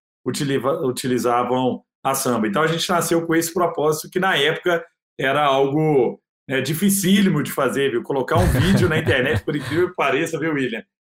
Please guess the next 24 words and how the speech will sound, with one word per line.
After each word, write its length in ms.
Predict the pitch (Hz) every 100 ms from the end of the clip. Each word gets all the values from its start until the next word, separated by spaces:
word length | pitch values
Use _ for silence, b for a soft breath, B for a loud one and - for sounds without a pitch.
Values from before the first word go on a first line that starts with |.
| _
Era 200 | 123 139
super 340 | 135 156 160 151
complexo. 580 | 180 196 127 110 - -
E 140 | 185
hoje, 600 | 175 202 240 196 120 196 _ _ _ _ _ _ _ _ -
hoje 400 | 127 151 180 202
nós 220 | 208 202
somos 240 | 185 165
uma 100 | 196
empresa 460 | 202 190 147 156 190
focada 760 | 196 190 151 147 165 185 196 196 _ _ _ -
em, 500 | 147 170 190 160 156
em 120 | 143 151
levar 540 | 175 196 196 233 254
o 80 | 226
conhecimento 800 | 202 185 180 160 139 165 170 185
pra 200 | 170 165
todas 220 | 165 165
as 180 | 175 -
partes 260 | 160 156
do 100 | 165
Brasil. 480 | 160 190 147 123 - _ _ -
A 60 |
Sambatec 720 | 120 123 123 127 160 160 123